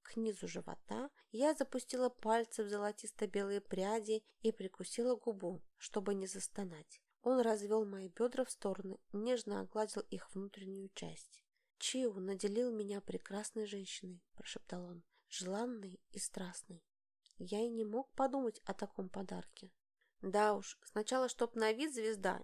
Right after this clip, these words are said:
и в постели тигрица, а как утро наступит, жрать давай, красавица, и шкуры стирай, и шалаш прибери, и скотину выпаси, и что это ты такая распатланная? А ну быстро сделалась, как вчера была,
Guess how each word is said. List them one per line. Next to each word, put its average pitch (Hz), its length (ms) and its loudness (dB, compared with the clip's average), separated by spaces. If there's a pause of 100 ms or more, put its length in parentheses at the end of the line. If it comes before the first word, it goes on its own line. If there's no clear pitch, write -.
и 202 60 -6
в - 100 -8
постели 214 440 0
тигрица, 196 640 -6
а - 100 2
как - 320 0
утро 254 320 0
наступит, 202 540 -2 (240)
жрать 269 400 6
давай, 190 280 2
красавица, 196 680 -2 (240)
и 320 140 2
шкуры 302 320 4
стирай, 214 520 0 (340)
и - 100 0
шалаш 269 460 6
прибери, 233 640 2
и - 100 2
скотину 262 640 4
выпаси, 226 680 2 (140)
и 247 140 2
что 311 200 6
это 262 160 6
ты 254 100 4
такая 240 460 10
распатланная? 247 1120 6 (300)
А 247 160 10
ну 349 180 10
быстро 277 540 6
сделалась, 226 640 6
как 214 220 4
вчера 220 360 8
была, 196 320 4